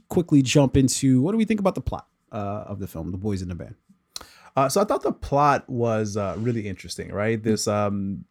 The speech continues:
Speaker 2: the, this birthday party, uh, nineteen sixty-eight for a group of, um, friends who are all, like, you know, gay men, um, during a time in which being an openly gay man was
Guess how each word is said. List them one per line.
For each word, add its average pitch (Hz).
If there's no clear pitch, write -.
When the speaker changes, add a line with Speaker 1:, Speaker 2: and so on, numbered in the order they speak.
Speaker 2:
the, 104
this -
birthday 151
party, 127
uh, 95
nineteen 131
sixty-eight 117
for 104
a 101
group 127
of, 107
um, 92
friends 117
who 113
are 98
all, 107
like, 98
you 101
know, 95
gay 101
men, 113
um, 95
during 127
a 120
time 123
in 113
which 107
being 113
an 104
openly 110
gay 101
man 95
was 92